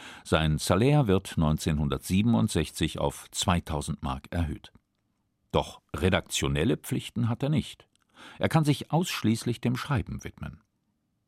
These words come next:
In Karl-Heinz Janssens Buch über die Entwicklungsgeschichte der Wochenzeitung Die Zeit heißt es später:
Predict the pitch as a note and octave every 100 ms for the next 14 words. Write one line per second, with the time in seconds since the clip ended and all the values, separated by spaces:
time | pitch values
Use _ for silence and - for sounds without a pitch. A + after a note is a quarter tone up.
0 | - G#2 F#2 F2+ - C3 C3 A2+ C3 D3+
1 | - D#2 - G2 D3+ - C#2+ C#2 C#2+ C2+
2 | B2+ B2+ G2 D#2 - - - - - C2
3 | - D#2+ G2 - F#2+ F#2 D#2+ C2 A#1+ -
4 | E2+ E2+ - - - _ - G#2+ - A#2
5 | - A2+ G#2 A2+